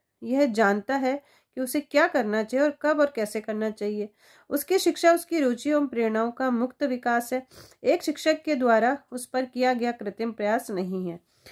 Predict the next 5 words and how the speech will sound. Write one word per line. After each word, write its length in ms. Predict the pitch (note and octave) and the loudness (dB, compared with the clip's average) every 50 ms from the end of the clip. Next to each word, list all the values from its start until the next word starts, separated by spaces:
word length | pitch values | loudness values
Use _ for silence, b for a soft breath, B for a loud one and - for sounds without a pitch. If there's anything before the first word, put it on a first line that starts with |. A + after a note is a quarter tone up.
| B B B B B B B B - | B B B B B B B B -2
इस 180 | - G4 G4 - | 0 0 0 2
प्रकार 540 | D#4+ E4 D#4+ D#4+ D4 C#4 C#4 D#4 E4+ - _ _ _ _ _ _ _ _ _ _ _ _ _ _ _ _ _ _ _ _ _ b b b b b b _ _ _ _ _ _ _ | 0 0 2 2 2 4 4 2 0 -2 _ _ _ _ _ _ _ _ _ _ _ _ _ _ _ _ _ _ _ _ _ b b b b b b _ _ _ _ _ _ _
शिक्षक 460 | - - D4 D4 - - F#4 F#4 - | -2 -2 -2 0 4 2 2 2 2
का 200 | - C#4+ C4+ C#4 | 2 2 2 2
कार्य 540 | C#4+ - C4 B3 A3+ G#3+ G#3 A3 A#3+ C#4+ | 2 2 2 4 4 2 2 -2 -4 -4